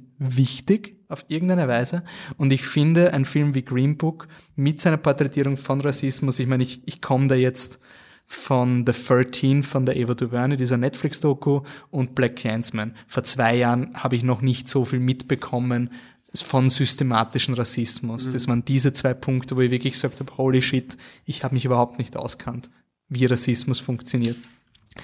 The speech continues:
Speaker 1: Und ich denke halt schon, dass ein Film wie Green Book dich dann eh bestärkt mit,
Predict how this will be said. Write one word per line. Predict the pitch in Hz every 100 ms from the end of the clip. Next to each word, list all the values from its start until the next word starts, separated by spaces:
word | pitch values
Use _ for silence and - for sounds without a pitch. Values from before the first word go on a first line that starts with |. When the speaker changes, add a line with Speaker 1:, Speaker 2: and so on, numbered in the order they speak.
| - - -
Speaker 1:
Und | 139 131
ich | 127
denke | 139 156 156
halt | 135 123
schon, | - 131 156
dass | 143 131 - -
ein | 127
Film | - 143 139
wie | 123
Green | - 135 156
Book | 156 143 -
dich | 139 -
dann | 127
eh | 131 131
bestärkt | 120 117 - 120 113 - -
mit, | 123 117 -